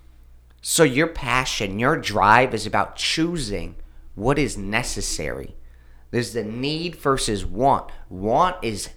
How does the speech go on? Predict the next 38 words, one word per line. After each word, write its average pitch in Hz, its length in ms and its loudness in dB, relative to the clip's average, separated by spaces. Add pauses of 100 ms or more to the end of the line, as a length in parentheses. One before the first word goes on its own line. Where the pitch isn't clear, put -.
a 98 80 -2
lot 107 460 8
more 113 260 2
heavier 87 720 -2
than 87 380 -6
need. 87 280 -6 (400)
But 95 140 -4
if - 140 -10
you 139 200 -6
say 120 560 -2 (140)
in 113 140 0
your 101 120 2
three 147 440 -2 (120)
triangle 113 460 4
points, 101 460 -2
"I 101 100 4
need 120 460 0
to 160 160 0
have 117 500 4 (220)
this 113 480 2
by 107 240 4
this 117 360 0
time. 104 440 2 (760)
I 107 60 -2
need 113 140 0
to 117 80 -2
have 110 140 -2
a 104 40 2
house 131 520 6
by 120 180 6
the 113 200 4
age 117 240 2
of 120 160 0
twenty-six. 123 960 0 (1000)
I - 100 0
need 120 220 2
to 123 100 -2
have 107 520 4